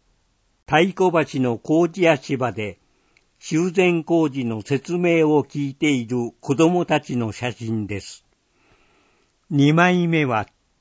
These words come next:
橋に取り付ける木の板に自分の名前を書いている参加者です。三枚目は、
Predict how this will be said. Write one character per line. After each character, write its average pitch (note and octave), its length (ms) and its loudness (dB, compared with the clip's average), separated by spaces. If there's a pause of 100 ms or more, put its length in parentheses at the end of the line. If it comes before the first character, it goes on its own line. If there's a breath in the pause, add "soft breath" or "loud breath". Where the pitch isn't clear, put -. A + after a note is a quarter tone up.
(880)
橋 F3+ 100 -2
に D3 220 0
取 C#3 280 -4
り C#3 100 -14
付 D3 260 2
け - 0 -
る A#2 160 -6
木 F#3 200 -2
の D#3+ 180 2
板 A#2+ 240 -4
に G2+ 320 -8 (500)
自 A#2+ 200 -4
分 F3+ 280 0
の E3+ 140 0
名 D3+ 180 2
前 E3 260 2
を D3 220 0
書 D3+ 120 2
い C#3 160 -2
て A#2+ 140 -6
い G#2 180 -6
る G#2 200 -8 (200)
参 C#3 340 -2
加 D3 160 -2
者 A2+ 220 -6
で F#2 140 -12
す。 - 280 -20 (960)
三 E3 440 2
枚 E3 260 2
目 C#3+ 200 0
は、 A2+ 200 -4